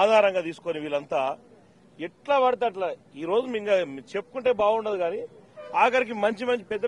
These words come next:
పెద్ద వాళ్ళు కూడా బ్లాక్ల, అంటే ఇచ్చే పరిస్థితి లేక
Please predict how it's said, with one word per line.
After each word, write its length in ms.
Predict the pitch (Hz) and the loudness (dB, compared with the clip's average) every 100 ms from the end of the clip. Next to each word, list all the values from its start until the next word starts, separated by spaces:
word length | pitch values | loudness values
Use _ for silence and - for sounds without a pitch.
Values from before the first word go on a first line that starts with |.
| 247 | -2
పెద్ద 140 | 240 240 | 0 2
వాళ్ళు 180 | 226 202 | 2 0
కూడా 160 | 180 156 196 - | -4 -4 -6 -8
బ్లాక్ల, 400 | 156 220 277 277 262 220 | 0 4 4 2 0 0
అంటే 180 | 226 233 247 233 - _ - - 180 | 0 2 2 0 -6 _ -20 -20 -20
ఇచ్చే 180 | 190 285 254 | -6 -4 -2
పరిస్థితి 300 | 269 247 233 240 | -4 -6 -2 0
లేక 140 | 254 | 0